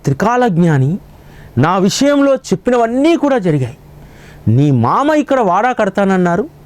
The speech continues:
వాడా కట్టారు. వారి సమాధి తర్వాత దాన్ని పర్యవేక్షించడానికి నేను ట్రస్టీగా ఎంపిక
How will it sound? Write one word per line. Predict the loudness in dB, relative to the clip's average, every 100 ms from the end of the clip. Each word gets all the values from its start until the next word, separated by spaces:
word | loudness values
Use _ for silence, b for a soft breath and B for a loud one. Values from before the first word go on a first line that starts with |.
| -4
వాడా | -2 0 0
కట్టారు. | -4 -4 -2 0 -2 B B B -2
వారి | -2
సమాధి | 0 0 0 0
తర్వాత | 0 0 -2 -2
దాన్ని | -2 0 -2 -2 -2 -4 B B -6
పర్యవేక్షించడానికి | 0 2 2 0 -2 -2 0 0 0
నేను | 0 0
ట్రస్టీగా | -2 -6 -2 0 0 -2 -8 -20 -6
ఎంపిక | -4 -4